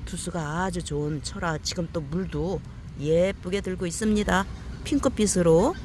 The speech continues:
이렇게 있는 아이 육만 원에 소개해드릴게요. 이쪽에 있는 아이도 보세요. 이렇게 핑크빛으로 물드는 거 보세요.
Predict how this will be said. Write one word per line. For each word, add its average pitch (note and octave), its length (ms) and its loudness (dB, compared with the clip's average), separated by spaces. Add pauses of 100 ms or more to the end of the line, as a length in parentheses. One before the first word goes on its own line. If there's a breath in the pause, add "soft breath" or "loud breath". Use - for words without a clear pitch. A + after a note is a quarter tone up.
(640)
이렇게 G#3+ 240 6
있는 G3 220 8
아이 F3+ 200 8
육만 A#3 300 10
원에 E3+ 220 8
소개해드릴게요. E3+ 1000 4 (1800)
이쪽에 G#3 240 2
있는 F#3+ 220 4
아이도 F3 200 2
보세요. E3+ 340 -2
이렇게 E3 220 0
핑크빛으로 G3+ 600 0
물드는 F#3 340 4
거 C#3+ 80 2
보세요. C#3+ 360 0